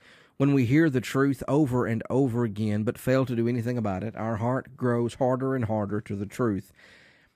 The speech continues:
and eventually becomes completely insensitive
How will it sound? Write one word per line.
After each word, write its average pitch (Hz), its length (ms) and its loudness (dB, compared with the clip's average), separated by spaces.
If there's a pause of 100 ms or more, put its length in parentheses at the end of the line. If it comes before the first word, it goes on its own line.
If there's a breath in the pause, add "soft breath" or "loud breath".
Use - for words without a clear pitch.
(160)
and 139 100 2
eventually 127 460 4
becomes 110 380 0
completely 135 640 0
insensitive 113 800 -2